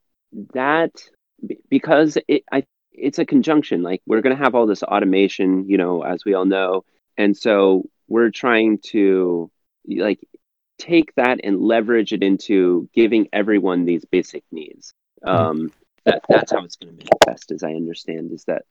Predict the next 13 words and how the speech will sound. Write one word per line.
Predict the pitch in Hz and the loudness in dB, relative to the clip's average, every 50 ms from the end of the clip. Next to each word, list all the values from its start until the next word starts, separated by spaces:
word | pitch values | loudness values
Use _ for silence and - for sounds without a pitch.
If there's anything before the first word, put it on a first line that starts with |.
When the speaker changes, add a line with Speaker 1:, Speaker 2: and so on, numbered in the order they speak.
| _ - - | _ -16 -14
Speaker 1:
like, | 82 71 - _ _ _ _ _ - | -12 -12 -14 _ _ _ _ _ -6
that, | - 107 107 110 107 92 - - | 0 2 4 4 4 2 0 -4
that | - 98 107 - - | -6 -4 -4 -2 2
all | - 117 123 123 | 4 4 4 4
that | 117 110 104 90 - | 4 2 2 0 -2
work | 92 98 98 98 95 _ - | -2 -2 -2 -2 -4 _ -8
will | 98 90 - | -8 -8 -6
go | 90 85 87 87 | -4 -6 -6 -6
straight | - - - - 104 95 87 82 - | -8 -12 -12 -8 -6 -4 -4 -6 -8
into | - 92 87 87 90 - - - 92 82 82 80 78 80 80 - - _ _ | -10 -8 -8 -8 -8 -10 -8 -4 -2 -2 -2 -2 -2 -4 -6 -6 -10 _ _
supplying | - - - - - 87 87 82 82 85 | -16 -16 -16 -10 -8 -6 -6 -6 -6 -8
the | 82 | -8
basic | - - 78 80 - - | -6 -6 -6 -6 -6 -10